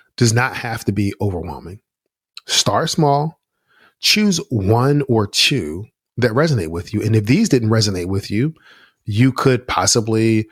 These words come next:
do a search on Chat G P T for mindfulness techniques.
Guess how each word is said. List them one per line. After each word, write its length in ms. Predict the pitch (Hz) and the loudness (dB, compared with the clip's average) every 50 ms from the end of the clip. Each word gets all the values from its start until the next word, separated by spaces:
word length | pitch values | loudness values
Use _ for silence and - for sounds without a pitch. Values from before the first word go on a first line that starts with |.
| _ _ _ _ - | _ _ _ _ -2
do 140 | 113 120 | 0 0
a 60 | 117 107 | 2 2
search 360 | - - 107 107 101 - - | 2 2 2 2 0 0 -2
on 120 | 117 117 | -2 -2
Chat 260 | - - 98 - - | -2 -2 -4 -4 -4
G 160 | 98 107 113 110 | -4 -4 -2 0
P 180 | - 131 131 | 2 0 0
T 300 | 127 - 220 202 156 120 | 2 2 2 2 2 2
for 400 | 101 - 120 117 107 107 107 104 | 0 0 0 2 4 4 2 2
mindfulness 600 | 95 98 104 110 117 110 - 113 110 104 101 - - | 0 0 -2 -2 -2 0 0 0 0 0 -2 -2 -2
techniques. 640 | - 113 98 87 - 113 135 127 107 101 - - | -2 -2 -2 -2 0 2 2 2 0 -2 -6 -10